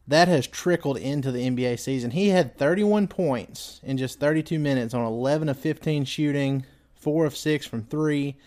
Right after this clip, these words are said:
uh, had eleven rebounds, four blocks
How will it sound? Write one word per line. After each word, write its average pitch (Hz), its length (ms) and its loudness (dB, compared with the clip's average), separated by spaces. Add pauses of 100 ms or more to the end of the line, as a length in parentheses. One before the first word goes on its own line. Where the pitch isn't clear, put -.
(500)
uh, 120 160 -2
had 139 180 0
eleven 135 520 2
rebounds, 147 840 0 (360)
four 196 440 4
blocks 131 920 4